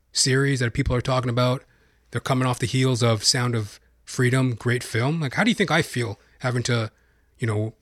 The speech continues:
chop into it a little bit here with comedic, you know? But like I said, I got a duty, due diligence, and dedication, you know, to, you know,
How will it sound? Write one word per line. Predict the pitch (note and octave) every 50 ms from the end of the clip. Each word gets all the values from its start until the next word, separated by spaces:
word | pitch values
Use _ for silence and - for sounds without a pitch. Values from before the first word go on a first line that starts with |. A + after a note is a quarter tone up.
| _ _ _ _ -
chop | - - D3 A#2 - -
into | C#3 B2 - B2+
it | A2+
a | G#2+
little | G#2+ G#2+ G2+
bit | G2 A2 G2+
here | - A#2+ A2 G#2
with | G2+ G2+ F#2 - - _
comedic, | - - A2+ A2 A2+ G2 G2 G#2 - - - _ _ _ _ _ _ _ _ _ _ _ _ _ _ _
you | - D#3 C3
know? | A#2 G#2 A2+
But | B2 D#3
like | D#3 D#3 -
I | E3
said, | - - G3+
I | B2
got | A2 A2+ A2+
a | G2
duty, | F#2+ - C#3 C3 D#3 E3+ F#3+ F3+
due | C#3+ C3+
diligence, | A#2+ A#2 C3+ C#3 D3 C#3 D3+ C#3+ -
and | A#2+ G#2
dedication, | - B2 A#2 A#2 - - F3+ F3+ - - C#3 D3+ D#3 A#2+ -
you | D3 C#3 A#2
know, | A2+ B2 D3 D#3 D3+ - _ _ - _ _ _ _ _ _
to, | - D#3+
you | E3+ G3 F#3
know, | E3+ F#3 F3+